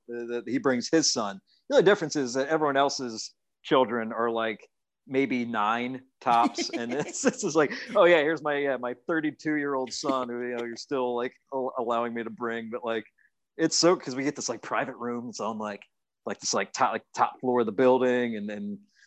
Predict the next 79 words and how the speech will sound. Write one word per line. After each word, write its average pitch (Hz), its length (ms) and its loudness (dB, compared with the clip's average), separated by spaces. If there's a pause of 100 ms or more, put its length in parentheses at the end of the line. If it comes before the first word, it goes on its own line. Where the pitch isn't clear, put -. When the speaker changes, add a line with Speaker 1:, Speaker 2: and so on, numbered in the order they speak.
(240)
Speaker 1:
you 123 120 2
know, 110 160 4
like, 107 180 4
all 135 140 6
the 127 80 -2
drinks 123 380 0
or 123 100 4
anything 123 320 2
are 117 80 2
all 117 100 6
covered. 117 460 0
And 107 120 -6
we 104 100 -6
get, 113 160 -6
you 107 120 -6
know, 104 60 -6
we 104 60 -8
get, 107 160 -6
like, 101 180 -4
a, 107 340 -2
you 117 120 -10
know, 104 160 -6 (180)
a 87 120 -12
nice 98 200 -4
filet 123 640 2
for, 107 420 0
for 113 100 -4
dinner. 113 360 0
And 104 80 -6
it's 104 100 -8
all 107 160 0
just 104 160 -6
covered 110 260 0
by 107 120 -4
the 104 100 -2
company. 107 400 -4
And 101 120 -8
that's, 104 180 -10
like, 101 220 -2 (340)
and 104 80 -8
you - 60 -2
dress 127 300 4
up 135 220 2
for 123 200 0
it, 123 60 -2
like 113 140 -6
I 120 60 0
was 120 160 -4
saying. 117 400 -4
And 98 220 -12 (540)
yeah, 107 280 0
it's, 104 200 -8
it's, - 360 -12 (600)
like, 107 120 -6
that's, 123 220 4
like, 120 220 4
it's, - 340 -8
it's - 260 -10
probably, 175 220 6
like, 127 120 2
my 117 100 -2
favorite 117 360 0
meal 117 240 -2
of 95 120 -8
the 95 100 -12
year 90 240 -6
that, 87 180 -8
you 95 100 -8
know, 87 80 -8
I 90 60 -10
can 98 120 -8
kinda, 95 220 -2
like, 90 180 -4
count 92 260 -2
on 90 160 -6
happening, 87 420 -2
like, 87 220 -10
every 90 300 -6
year. 78 260 -14